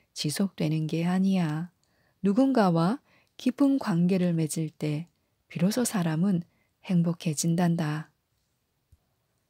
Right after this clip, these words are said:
아홉 번째, 편지, 운명. 인생에는 아무리 앞으로 나아가려고 해도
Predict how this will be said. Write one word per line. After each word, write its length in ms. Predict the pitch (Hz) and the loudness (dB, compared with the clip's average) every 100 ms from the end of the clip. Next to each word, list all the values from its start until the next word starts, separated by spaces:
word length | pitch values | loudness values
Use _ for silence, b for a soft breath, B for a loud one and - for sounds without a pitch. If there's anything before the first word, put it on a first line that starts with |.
| _ _ _ _ _ _ _ | _ _ _ _ _ _ _
아홉 360 | - 175 190 202 | -2 2 2 0
번째, 680 | 208 190 175 - 175 190 233 - | 0 2 0 0 2 2 0 -4
편지, 760 | 302 277 269 247 175 156 165 - _ _ | 0 2 2 2 2 2 -2 -10 _ _
운명. 600 | 214 220 240 214 165 151 165 _ _ _ _ _ _ - | 2 4 4 4 4 0 -6 _ _ _ _ _ _ 2
인생에는 720 | 220 240 254 190 175 220 165 b b b b | 2 4 4 4 4 4 0 b b b b
아무리 440 | - 175 233 247 | 0 4 6 6
앞으로 540 | 208 160 - 170 165 208 b b _ | 4 2 0 2 2 2 b b _
나아가려고 800 | 156 165 180 185 165 165 160 170 | -2 0 0 0 0 2 2 2
해도 480 | 180 147 190 185 | 2 0 2 2